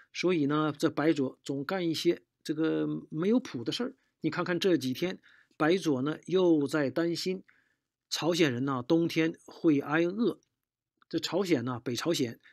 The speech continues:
时常的闹饥荒，但你看看人家金正恩都不急，自己啊，金正恩吃的胖胖的，还特别痛恨白左。你白左急什么？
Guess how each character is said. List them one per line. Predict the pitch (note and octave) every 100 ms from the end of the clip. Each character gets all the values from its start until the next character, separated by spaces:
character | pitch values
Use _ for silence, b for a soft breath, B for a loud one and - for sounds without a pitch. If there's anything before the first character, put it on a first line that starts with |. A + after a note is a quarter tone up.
| b
时 | - D#3+ F#3+
常 | C3+ D3
的 | D#3 C#3 C3
闹 | D3+ C#3
饥 | C3 E3+
荒， | E3 F#3 b b
但 | - F#3+
你 | E3+
看 | D3+
看 | D#3+ F3+
人 | C#3+ D#3
家 | E3 D3
金 | - G#3 G3+
正 | G3+ F#3 E3
恩 | F#3+ G3
都 | F#3+ F3+
不 | F#3
急， | C#3 B2+ F3+ b b b b b _
自 | - G#3+
己 | D3+ B2+
啊， | C#3+
金 | - F3
正 | E3+ F3
恩 | F3 F3+
吃 | -
的 | F3
胖 | E3+ F#3 D#3+
胖 | G3 E3+
的， | C#3+ _
还 | - - D#3
特 | D#3 - G3 D#3+
别 | C3+ D3
痛 | E3 - G#3 D3+
恨 | C3 D#3
白 | B2+ B2+
左。 | E3 B2+ A#2 _ B B B
你 | D#3 D3
白 | C3 C#3 F#3+
左 | F#3+ A#2 -
急 | - C#3+ F#3+
什 | - C3
么？ | D3 D#3 C3